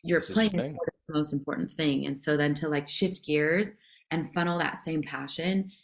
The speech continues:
Speaker 1: into your next play, quote unquote, can be kind of a challenge to figure that out. Um, but when I was in Lausanne, it was actually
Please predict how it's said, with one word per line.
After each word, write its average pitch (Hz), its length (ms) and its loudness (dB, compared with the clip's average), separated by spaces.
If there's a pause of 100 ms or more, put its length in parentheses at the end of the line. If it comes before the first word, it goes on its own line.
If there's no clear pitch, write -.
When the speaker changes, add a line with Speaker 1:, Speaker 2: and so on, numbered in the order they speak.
(160)
Speaker 1:
into 170 220 -2
your 156 140 0
next 151 260 -2
play, 143 260 0
quote 160 240 -2
unquote, 202 560 0 (560)
can 220 100 6
be 214 260 2
kind 185 200 -2
of 175 60 0
a 170 40 2
challenge 143 360 -4
to - 80 -12
figure 143 260 -2
that 147 140 -2
out. - 220 -4 (460)
Um, 165 160 2
but 170 200 2
when 220 180 6
I 269 80 8
was 214 160 4
in 170 140 0
Lausanne, 143 680 0
it 170 80 0
was 165 180 2
actually 156 580 -2